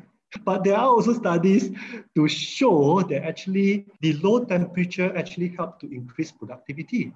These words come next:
Then does it mean, okay, having a naturally ventilated space whereby temperature is higher, it will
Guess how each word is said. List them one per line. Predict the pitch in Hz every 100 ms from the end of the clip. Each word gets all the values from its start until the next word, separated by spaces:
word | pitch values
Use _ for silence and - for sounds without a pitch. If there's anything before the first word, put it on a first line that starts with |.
| _
Then | 277
does | 226 190
it | 240
mean, | 233
okay, | 226 - 190
having | 175 175
a |
naturally | 147 147 170 175
ventilated | 151 143 156 165
space | 160 160 160
whereby | 135 127
temperature | 131 143 147 160
is | -
higher, | 143 143 151 151 - - _ _ -
it |
will | 123 123